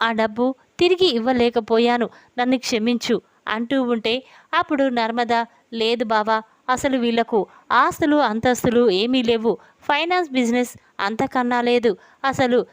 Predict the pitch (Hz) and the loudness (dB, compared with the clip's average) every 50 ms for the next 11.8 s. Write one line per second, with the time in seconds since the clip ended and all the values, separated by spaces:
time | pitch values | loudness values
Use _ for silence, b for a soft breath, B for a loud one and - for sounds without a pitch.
0 | b b b - - 285 302 330 330 320 285 269 262 254 240 240 233 233 226 220 | b b b -6 -2 0 0 2 2 2 2 2 0 0 0 0 0 -2 -2 -2
1 | 214 214 220 233 233 233 240 254 254 b b b b b - 208 214 233 269 254 | -2 -2 -2 -2 -2 -2 -2 -4 -6 b b b b b -6 -2 0 0 0 0
2 | 285 254 247 240 214 233 233 240 240 b b b b b 262 277 247 302 349 359 | -2 -2 -2 0 0 0 0 -2 -2 b b b b b -4 -4 0 0 0 0
3 | 294 302 277 262 247 247 240 240 247 - - - 208 233 254 254 - 247 247 254 | 2 0 0 0 2 2 0 0 0 -2 -2 -2 -2 -2 -2 -2 0 0 0 0
4 | 254 _ _ _ _ - 202 220 220 - - 294 277 262 247 240 220 214 240 233 | -2 _ _ _ _ -2 -2 -2 -2 -2 -2 -2 -2 0 0 -2 -2 -2 -4 -2
5 | - 240 233 233 233 240 240 b b b b b - 214 220 254 277 254 269 - | 0 0 0 0 -2 -4 -4 b b b b b -12 -6 -2 -2 -2 -2 -2 -2
6 | 240 240 240 - _ - - - 247 226 233 240 247 233 - - 247 240 233 233 | -4 -6 -6 -8 _ -10 -4 -2 0 0 0 0 -2 -2 -4 -4 -2 -2 0 0
7 | 233 226 226 - B B B B B B 190 214 233 254 262 247 247 247 220 226 | 0 0 0 -2 B B B B B B -2 0 0 0 -2 -2 -2 -2 0 0
8 | 220 233 240 247 214 - b b b b 247 269 294 277 - 247 196 202 202 208 | 0 2 2 2 0 0 b b b b -4 -4 -4 -2 -2 -2 -2 -2 -2 0
9 | 240 285 277 262 262 262 262 254 269 254 - 233 226 - - 247 226 - - 254 | 0 0 2 2 2 2 0 0 -2 -2 -2 -4 -6 -4 -6 -8 -6 -4 -2 0
10 | 247 247 240 240 233 B B B B B - 226 240 254 240 208 185 180 196 214 | 0 2 0 0 -2 B B B B B -6 -4 -2 -2 -2 0 -2 -2 -2 -2
11 | 254 262 262 247 - 240 214 - 233 220 226 226 220 220 220 | -2 0 0 -2 -2 -4 -4 -2 -2 -2 -2 -2 -2 -2 -4